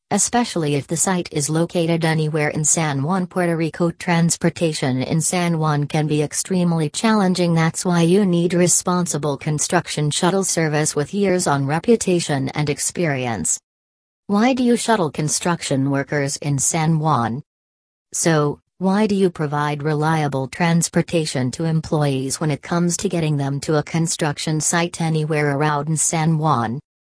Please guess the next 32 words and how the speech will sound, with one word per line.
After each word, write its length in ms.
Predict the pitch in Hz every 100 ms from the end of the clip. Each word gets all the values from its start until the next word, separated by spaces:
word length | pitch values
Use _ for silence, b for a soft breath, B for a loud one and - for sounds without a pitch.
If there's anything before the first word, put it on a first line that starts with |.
| _ _
The 120 | - 156
benefits 600 | 196 180 143 143 135 -
are 140 | 139 -
endless. 560 | 180 147 135 113 - - _ _ _ -
Some 240 | - 214
of 140 | 220 196
them 180 | 196 202
are 140 | 175
discussed 560 | 175 - - 185 190 -
below. 400 | 165 151 127 156 _ _ _ _ _ _ -
First, 500 | 302 185 135 - -
both 260 | 139 135
construction 800 | - 156 - - 170 - 139 135
workers 500 | 139 139 151 147 143 -
and 180 | 156
companies 580 | 147 247 233 185 170 160
don't 280 | - 226 233
need 320 | 175 165 156
to 100 | 165
stress 520 | 147 - 175 143 127
about 340 | 147 143 143 170
driving 480 | 180 175 165 160 165
or 160 | 156
taking 480 | - 180 180 202 175
other 260 | 170 170 156
ways 380 | 156 156 156
of 140 | 156 135
transportation 1040 | - 170 165 - 165 - 170 156 151 143
to 100 | 165
the 100 | 156
construction 760 | - 156 - - 180 - 170 165
site. 420 | - 123 117 -